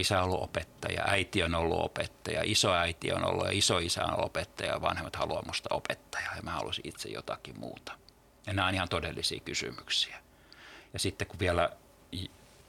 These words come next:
vielä jos on vaikka vielä joku paremmin palkattu ammatti kuin opettajan, niin sit siinä on vielä tämmöisiäkin kysymyksiä. Niin, niin usein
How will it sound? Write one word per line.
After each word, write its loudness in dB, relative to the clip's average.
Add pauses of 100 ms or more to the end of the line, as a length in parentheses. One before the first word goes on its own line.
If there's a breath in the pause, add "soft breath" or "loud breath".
(140)
vielä 2
jos 2
on 0
vaikka 0
vielä 0
joku 0 (220)
paremmin 2
palkattu 2
ammatti -4
kuin -4
opettajan, -4 (300)
niin -6
sit -6
siinä -2
on -6
vielä -4
tämmöisiäkin -2
kysymyksiä. -6 (760 loud breath)
Niin, 0 (320)
niin 0 (380 loud breath)
usein 2